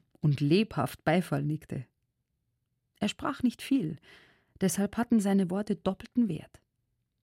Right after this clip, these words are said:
„Wenn mir's Lene den Tabak reibt, gfreut mir's Leben noch mal so stark.“ Und damit er sich seines schönen Lebens recht freuen konnte, rieb sie ihm den Schmalzler allwöchentlich frisch.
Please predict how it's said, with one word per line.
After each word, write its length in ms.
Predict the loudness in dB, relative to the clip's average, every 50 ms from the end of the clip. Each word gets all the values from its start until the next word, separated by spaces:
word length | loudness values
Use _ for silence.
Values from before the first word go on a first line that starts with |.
| _ _ _ _ _ _
„Wenn 220 | 6 8 8 10 10
mir's 240 | 10 8 8 8 8
Lene 360 | 8 10 10 10 8 8 6
den 180 | 6 6 4 4
Tabak 400 | 2 2 4 4 4 2 2 0
reibt, 420 | 0 0 -2 -2 -4 _ -14 -18 -18 -20 -20 _ _ _ _ _ _ _ _
gfreut 340 | -10 -2 2 4 4 4 6
mir's 220 | 4 4 4 2 2
Leben 240 | 2 4 6 6
noch 220 | 6 6 4 2 -2
mal 160 | -6 -6 -6
so 120 | -6 -8
stark.“ 420 | -8 -8 -10 -12 -14 -16 -20 -20 _ _ _ _ _ _ _ _ _ _ _ _ _ _ _ _ _ _ -20 -20 -18 -18 -8 -2
Und 160 | 0 2 4
damit 240 | 4 4 4 4 4
er 80 | 2 0
sich 200 | 0 0 0 0
seines 300 | -2 -2 -2 -2 -4 -2
schönen 280 | 0 2 4 4 4
Lebens 400 | 4 4 2 2 2 0 0 0
recht 240 | -2 -2 -2 -2 -6
freuen 320 | -4 0 0 2 2 2
konnte, 440 | 2 2 0 0 0 0 -2 -4 -4 -6 _ _ _ _ _ 0
rieb 220 | 2 2 2 2 -2
sie 120 | -6 -4
ihm 200 | 0 2 2 2
den 120 | 2 0 0
Schmalzler 600 | 0 -2 -2 -2 0 -2 -2 -2 -4 -4 -4 -4 _ 0
allwöchentlich 760 | 2 4 4 2 2 -2 -2 -2 -4 -6 -6 -8 -14 -14 -14
frisch. 420 | -12 -12 -10 -10 -10 -10 -12 -16